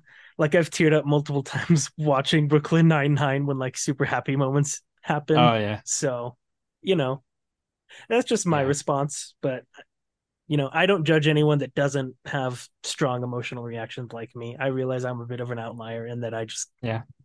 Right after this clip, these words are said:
Speaker 1: I cry at
Speaker 2: It
Speaker 1: everything.
Speaker 2: That's, that's perfectly normal, I think, to have that spectrum.
Speaker 1: But I don't cry as much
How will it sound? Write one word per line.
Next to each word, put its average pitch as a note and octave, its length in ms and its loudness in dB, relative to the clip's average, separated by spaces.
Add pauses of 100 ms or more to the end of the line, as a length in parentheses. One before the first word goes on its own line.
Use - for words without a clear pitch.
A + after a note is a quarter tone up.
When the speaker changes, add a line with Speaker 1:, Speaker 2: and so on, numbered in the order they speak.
(400)
Speaker 1:
I F3 60 0
cry C3 260 0
at A#2 80 4
Speaker 2:
It - 0 -
Speaker 1:
everything. A#2+ 460 -6 (600)
Speaker 2:
That's, F#3 160 2
that's D#3 140 6
perfectly G2 680 0 (240)
normal, G2 340 -2
I G2+ 120 -2
think, G2 440 -6
to G#2 120 -2
have G2 160 -2
that G2 140 -2
spectrum. G#2+ 480 -4 (400)
Speaker 1:
But C#3 120 0
I B2+ 80 -2
don't C#3+ 320 -2
cry C#3 240 0
as C#3 160 -2
much C#3 320 -4